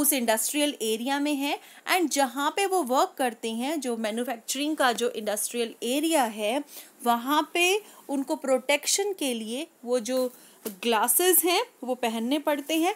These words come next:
and उसकी रिम कैसी है, स्टील मेड है, स्टील से बनी हुई है ताकि वो जल्दी ही टूटे ना, उनका जो फ्रेम है वो। Now question number seven, why is the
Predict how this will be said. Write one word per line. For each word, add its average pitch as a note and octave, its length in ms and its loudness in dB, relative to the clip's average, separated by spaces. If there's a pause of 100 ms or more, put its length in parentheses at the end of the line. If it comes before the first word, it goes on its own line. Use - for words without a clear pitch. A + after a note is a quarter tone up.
(400)
and F4 280 2
उसकी D4+ 260 2
रिम D4+ 260 2
कैसी D4+ 400 0
है, G#4+ 140 0
स्टील F4+ 640 4
मेड F#3 340 -2
है, B3 240 4
स्टील B3+ 440 -2
से F#4+ 180 6 (440)
बनी C4 280 8
हुई G3 260 -2
है B3 220 2 (400)
ताकि C4 320 6
वो C4+ 160 4
जल्दी A3+ 480 2
ही D4+ 320 0
टूटे C#4 500 0 (200)
ना, C4 260 6 (140)
उनका G#3 280 0
जो G3 240 -2 (480)
फ्रेम E4+ 420 6
है C5 200 -2
वो। F#3 180 -2 (1600)
Now C#4+ 360 4
question G4+ 380 4
number F4 260 4
seven, A#3 540 4 (400)
why E4 380 8
is D4+ 340 6
the C4 120 10